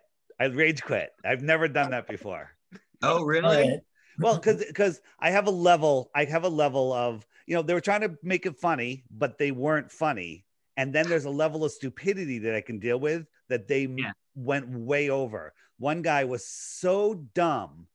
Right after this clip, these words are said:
Speaker 1: and so unfunny, I couldn't take it anymore.
Speaker 2: Yeah.
Speaker 1: It could be
Speaker 2: Well,
Speaker 1: because I'm
Speaker 2: that's
Speaker 1: doing twenty interviews a week too. And, uh, and, uh, and I'm shot, but it's all right. You know, it, one,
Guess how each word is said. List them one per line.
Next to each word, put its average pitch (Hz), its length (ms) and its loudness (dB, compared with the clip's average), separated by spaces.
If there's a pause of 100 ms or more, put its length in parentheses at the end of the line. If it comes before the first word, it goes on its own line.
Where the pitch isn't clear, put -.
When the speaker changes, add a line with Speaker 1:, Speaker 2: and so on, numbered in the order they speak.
(220)
Speaker 1:
and 139 240 -2
so 190 600 -2
unfunny, 151 840 -4 (220)
I 131 80 -6
couldn't 147 300 -8
take 160 180 -6
it 110 80 -6
anymore. 80 440 -14 (320)
Speaker 2:
Yeah. 104 280 -2 (500)
Speaker 1:
It 135 80 -12
could 190 140 0
be 175 120 0
Speaker 2:
Well, 139 100 -4
Speaker 1:
because 151 100 6
I'm 170 60 2
Speaker 2:
that's 131 120 -2
Speaker 1:
doing 131 160 -4
twenty 131 340 -2
interviews 113 360 -6
a 107 60 -6
week 110 340 -8
too. 95 360 -4 (640)
And, 117 280 -2
uh, 104 300 -4
and, 110 180 -8
uh, 110 300 -10
and 104 80 -8
I'm 98 100 -14
shot, 135 460 -4
but 113 200 -8 (300)
it's 196 160 -2
all 180 60 6
right. 131 180 4
You 160 100 -6
know, 160 180 4
it, 160 200 -2
one, 180 220 0